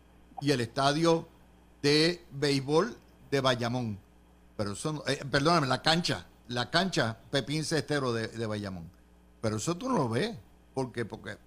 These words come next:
a menos que tú vayas al estadio, y de hecho, cuando vayas, a lo mejor ni te das cuenta. ¿Por qué? Porque es reconstrucción, es arreglar una puerta, arreglar el techo, tú no lo ves.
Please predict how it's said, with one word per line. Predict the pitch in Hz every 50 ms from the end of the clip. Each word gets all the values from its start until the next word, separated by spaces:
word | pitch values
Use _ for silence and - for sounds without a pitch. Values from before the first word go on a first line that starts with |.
| - -
a | 117 117
menos | 113 123 131 151 156
que | - 160
tú | 143 147
vayas | 147 156 151 147 160 151
al | 156 160
estadio, | 160 156 - 247 226 220 185 143 127 127 127 - - - - - - -
y | - 160 160
de | 151 151 160 196
hecho, | 190 190 185 139 110 - - - - - -
cuando | 147 160 160 143 143
vayas, | 139 160 196 240 240 262 202
a | 165
lo | 151 151
mejor | 147 139 131 170 180
ni | 202 220
te | - 214 190
das | 202 208 208
cuenta. | - 190 226 262 269 214 - 151 156 165 - - - - - - - _ -
¿Por | - 160 165 151
qué? | - 131 123 104 98 - - - - - - -
Porque | 247 240 - -
es | -
reconstrucción, | 110 131 139 - 165 143 139 - 160 120 - - 117 110 101 101 104 - - - -
es | - 113
arreglar | 120 120 113 113 104 110 113
una | 107 104 104 101 -
puerta, | 147 180 190 165 - 123
arreglar | 110 - 120 107 107 120 127 123
el | 107 101
techo, | - 175 196 - - 143 135 - - - _ - - _
tú | - 123 131
no | 156
lo | 196 208 139
ves. | 107 95